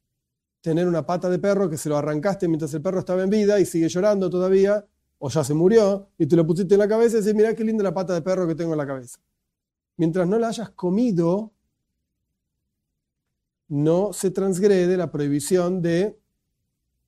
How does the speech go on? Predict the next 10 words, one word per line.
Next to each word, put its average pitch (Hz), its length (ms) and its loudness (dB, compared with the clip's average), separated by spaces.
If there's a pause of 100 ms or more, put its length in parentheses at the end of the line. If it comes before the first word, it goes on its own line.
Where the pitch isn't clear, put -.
(180)
comer 202 720 2 (300)
parte 156 200 -4
de 165 80 -4
un 151 60 -2
animal 139 280 -2
vivo. 123 280 -8 (960)
Pero 160 160 0
sos 214 200 -2
un 165 160 2
cruel. 127 640 0